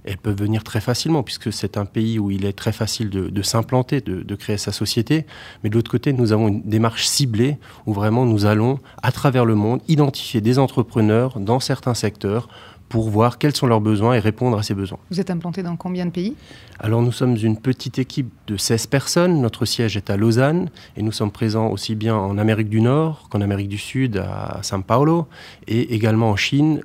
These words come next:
Speaker 1: où on se développe, euh, assez, assez rapidement, puisque le, on, on remarque qu'il y a énormément de, de traction, euh, de la part de Suisse, euh, concernant les sociétés, les grands groupes chinois qui cherchent à trouver un, un, un pied-à-terre en, en Europe.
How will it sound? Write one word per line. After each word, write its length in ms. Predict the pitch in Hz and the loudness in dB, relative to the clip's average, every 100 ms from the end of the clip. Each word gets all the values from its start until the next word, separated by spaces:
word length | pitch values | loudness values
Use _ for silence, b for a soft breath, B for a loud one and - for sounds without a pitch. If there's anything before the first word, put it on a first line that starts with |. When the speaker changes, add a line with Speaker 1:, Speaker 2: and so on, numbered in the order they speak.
| - | -4
Speaker 1:
où 240 | 117 131 | -2 -2
on 220 | 104 104 | -2 -4
se 160 | 104 110 | -4 -2
développe, 460 | 104 101 117 120 107 | -2 0 -2 -2 -4
euh, 240 | 98 95 | -2 -2
assez, 300 | 90 - 113 | -4 -4 -4
assez 260 | 104 104 - | -4 -4 -2
rapidement, 420 | 107 107 110 131 | -2 0 0 0
puisque 240 | - - 104 | -2 -6 -4
le, 240 | 95 87 - | -4 -6 -6
on, 220 | 90 101 | -6 -6
on 40 | |
remarque 280 | 98 101 120 | -4 -4 -4
qu'il 140 | - | -4
y 20 | 98 | -2
a 20 | |
énormément 400 | 101 104 110 107 | 0 0 0 0
de, 240 | 98 92 - B B B - | 0 -4 -6 B B B -14
de 60 | - | -10
traction, 640 | 107 117 - - 127 135 123 B B | -4 -4 -2 -2 0 0 -4 B B
euh, 160 | - 95 | -8 -6
de 60 | 95 | -6
la 100 | 98 | -4
part 200 | 104 101 | -2 -2
de 100 | 98 | -6
Suisse, 440 | - 131 - - - | -4 -4 -4 -6 -6
euh, 100 | 98 | -6
concernant 460 | - 107 107 101 | -6 -8 -4 -2
les 120 | 110 | -4
sociétés, 440 | 95 107 - 104 123 | -4 -6 -4 -4 -2
les 80 | 98 | -2
grands 200 | 95 101 | -2 -4
groupes 200 | 113 - | -4 -4
chinois 360 | - 107 120 | -2 0 0
qui 320 | - 110 110 - | -2 -6 -6 -4
cherchent 340 | - 113 - | -2 -2 -2
à 80 | 107 | -6
trouver 300 | - 110 120 | -2 0 2
un, 220 | 101 98 | 2 0
un, 140 | 101 104 - | -2 -4 -6
un 60 | |
pied-à-terre 520 | 98 113 107 101 120 107 | -4 -2 -2 -2 -2 -2
en, 140 | 101 | -2
en 80 | 104 | 2
Europe. 320 | 117 104 - | 2 2 -2